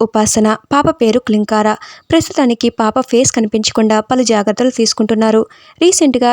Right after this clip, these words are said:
ఈ జంట అల్లు అర్జున్ గారు హోస్ట్ చేసిన క్రిస్మస్ పార్టీలో సందడి చేశారు. సోషల్ మీడియాలో చాలా యాక్టివ్గా ఉండే ఉపాసన తమ క్రిస్మస్ సెలబ్రేషన్ పార్టీకి సంబంధించిన కొన్ని బ్యూటిఫుల్ ఫొటోస్‌ని అయితే షేర్ చేసుకున్నారు.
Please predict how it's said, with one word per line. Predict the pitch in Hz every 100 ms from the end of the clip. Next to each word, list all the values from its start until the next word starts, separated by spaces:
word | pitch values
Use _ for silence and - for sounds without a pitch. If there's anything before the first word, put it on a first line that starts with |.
| -
ఈ | 247
జంట | 214 220 220 220 220 - -
అల్లు | 285 339
అర్జున్ | 311 262 254
గారు | 240 240
హోస్ట్ | 220 226 233
చేసిన | 220 226 220
క్రిస్మస్ | 226 269 - 294 294
పార్టీలో | - 208 226 220
సందడి | 247 233 220 226
చేశారు. | 220 233 226 226 -
సోషల్ | - 359 370 339
మీడియాలో | 262 254 254
చాలా | 254 233
యాక్టివ్గా | - 214 233 226
ఉండే | 226 220
ఉపాసన | 214 220 220 - 220 220 - - -
తమ | 339
క్రిస్మస్ | 339 311 - 311 -
సెలబ్రేషన్ | 233 214 240 240 226
పార్టీకి | 220 214 302
సంబంధించిన | 269 240 220 220 - 220 220
కొన్ని | - 262
బ్యూటిఫుల్ | 233 285 311 262 -
ఫొటోస్‌ని | 214 220 -
అయితే | 214 269
షేర్ | - 208
చేసుకున్నారు. | 233 220 - 226 220